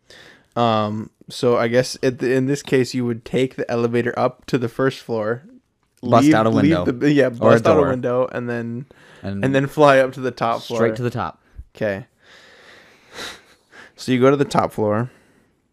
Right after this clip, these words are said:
Speaker 1: Um, you bust in through the window again.
Speaker 2: Yeah.
Speaker 1: And Doctor Claw is there holding Chief's balls in his hand, in his claw, sorry.
Speaker 2: Oh, no.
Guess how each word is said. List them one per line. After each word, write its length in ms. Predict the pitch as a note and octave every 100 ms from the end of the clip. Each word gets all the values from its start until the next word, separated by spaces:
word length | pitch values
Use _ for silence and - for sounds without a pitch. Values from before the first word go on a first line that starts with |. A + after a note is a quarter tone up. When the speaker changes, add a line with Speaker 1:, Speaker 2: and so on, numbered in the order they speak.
| _ - -
Speaker 1:
Um, 340 | A2+ A2 G#2 G#2+
you 140 | A2+
bust 360 | A#2+ B2+ - C3
in 120 | A#2+
through 180 | B2+ A#2
the 80 |
window 300 | A#2 A#2+ A#2
again. 460 | A2+ A2+ A2 A2 A#2+ _ _
Speaker 2:
Yeah. 260 | G2 F2+ F2 _ -
Speaker 1:
And 440 | A#2+ A#2 A2+ A2
Doctor 340 | A#2+ A2 A#2+ A#2+
Claw 380 | - B2+ A#2 A2+
is 240 | A2+ G#2+
there 460 | A#2 A2+ A2+ A2 G#2
holding 680 | - - B2+ B2 A#2 A2+ A#2 - - - _ _ -
Chief's 640 | - - B2+ A#2+ - - - _ -
balls 1000 | A2+ A2+ A2 G#2 F#2+ G#2 - - - -
in 100 | A#2
his 140 | A2 -
hand, 600 | - G#2+ G2+ G2+ G#2 -
in 60 | A#2
his 100 | A2
claw, 460 | - A2+ G2+ F#2+ -
sorry. 240 | - G2+
Speaker 2:
Oh, 20 | F#2+
no. 400 | F2+ G2 G2+